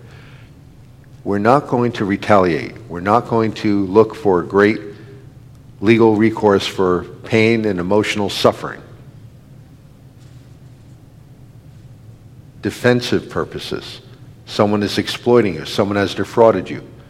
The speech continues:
Someone has taken money that's not theirs. Someone is seeking you harm. Engage legal protection.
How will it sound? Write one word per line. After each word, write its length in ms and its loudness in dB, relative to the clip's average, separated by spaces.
Someone 340 -2
has 280 0
taken 300 0
money 260 0
that's 280 0
not 240 0
theirs. 520 2
Someone 320 -2
is 100 -4
seeking 340 -2
you 160 0
harm. 460 2
Engage 600 0
legal 280 0
protection. 580 -2